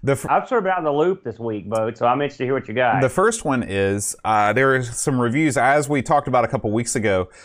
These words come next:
Speaker 1: there were three, uh, I guess these were re-releases of, uh, Mutation Software games, Tommy Gun, Tin Toy Adventure, and Castle Kingdoms. Uh,
Speaker 2: Okay.
Speaker 1: these were recently re-released in physical form,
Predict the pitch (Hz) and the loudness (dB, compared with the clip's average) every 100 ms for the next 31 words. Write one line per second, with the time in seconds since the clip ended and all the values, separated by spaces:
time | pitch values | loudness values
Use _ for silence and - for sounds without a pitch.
0 | - - 123 120 117 - 185 185 180 175 | -12 -2 2 2 0 -2 0 0 0 0
1 | 113 110 107 95 - - - - - 135 | 2 2 2 0 -8 -18 -20 -10 -4 0
2 | 160 - 156 127 113 98 98 113 131 135 | 0 0 0 2 0 0 0 0 0 0
3 | 127 135 139 143 135 131 - - - - | 0 0 -2 -2 -4 -6 -10 -18 -20 -10
4 | - 120 117 107 107 107 104 107 123 117 | 0 2 4 2 2 4 4 2 0 0
5 | 143 143 - 131 113 - 113 117 143 127 | 0 -2 -2 -2 -2 0 0 0 0 0
6 | 123 120 123 123 123 - - - 160 185 | 0 0 -2 -2 -4 -6 -6 -2 0 0
7 | 156 139 131 131 131 110 - 170 165 160 | 0 0 0 -2 -4 -6 -4 -2 -2 -2
8 | 139 139 127 110 110 110 110 104 90 92 | 0 2 2 0 -2 -2 -4 -4 -4 -8
9 | - - 107 110 - 104 - - 104 92 | -8 -2 0 0 -2 -6 -6 -6 -4 -4
10 | 78 50 - - - - - - 107 104 | -4 -8 -14 -16 -18 -20 -20 -2 0 2
11 | 101 117 117 120 120 113 117 135 135 113 | 2 2 2 2 0 0 0 -2 -2 -2
12 | 101 117 127 127 117 110 - 107 101 131 | 0 0 2 2 0 -2 -4 -4 -2 -2
13 | 143 147 101 92 95 85 87 | -2 -2 -4 -4 -6 -4 -6